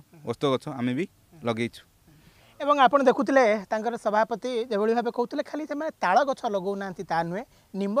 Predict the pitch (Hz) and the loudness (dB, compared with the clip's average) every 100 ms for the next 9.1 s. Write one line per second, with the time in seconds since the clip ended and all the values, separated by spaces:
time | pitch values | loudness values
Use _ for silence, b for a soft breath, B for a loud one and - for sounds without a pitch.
0 | 285 240 240 208 214 175 185 214 254 277 | 0 -2 -4 -2 0 0 0 -4 -6 -4
1 | 185 214 196 202 180 165 160 151 b _ | -4 -4 -6 -4 -4 -6 -10 -14 b _
2 | 214 240 240 233 202 226 196 165 B B | 4 6 6 6 2 0 -4 -6 B B
3 | - 226 - 302 247 - _ _ 208 247 | 4 4 8 6 6 0 _ _ -10 -6
4 | 262 262 208 233 254 226 262 285 - 254 | -4 -4 -2 -2 0 -2 -2 -4 -4 -2
5 | 220 220 214 180 156 208 180 240 220 214 | -2 -2 -6 -6 -4 -4 2 0 2 -2
6 | 220 226 226 190 - b b - 202 233 | -2 -2 -2 -4 -8 b b -4 0 0
7 | 208 196 226 226 226 247 240 233 202 190 | 0 0 2 2 2 -2 -2 -4 -4 -2
8 | 202 220 240 233 - 226 220 202 220 233 | -2 -2 -4 -4 -4 -4 -4 -2 -2 -2